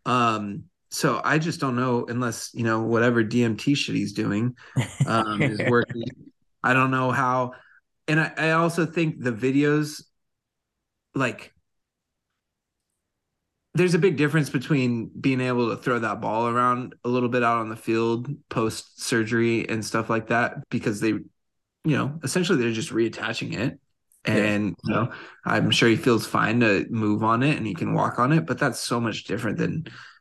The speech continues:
Speaker 1: putting pressure right back on it, dropping back, trying to avoid defenders. I just,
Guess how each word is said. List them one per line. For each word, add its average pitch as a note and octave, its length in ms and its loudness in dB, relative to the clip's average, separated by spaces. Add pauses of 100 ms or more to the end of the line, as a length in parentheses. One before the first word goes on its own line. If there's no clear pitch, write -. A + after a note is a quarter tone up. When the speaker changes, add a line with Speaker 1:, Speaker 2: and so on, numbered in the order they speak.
(420)
Speaker 1:
putting A#2+ 380 2
pressure A#2 440 2
right A2 180 2
back G#2+ 240 0
on A2 160 2
it, G2 80 -2
dropping G#2+ 480 -2
back, G#2 400 0 (180)
trying G#2+ 220 -4
to G#2+ 120 0
avoid G#2+ 360 2
defenders. G#2 640 0 (380)
I C3 100 0
just, - 280 -6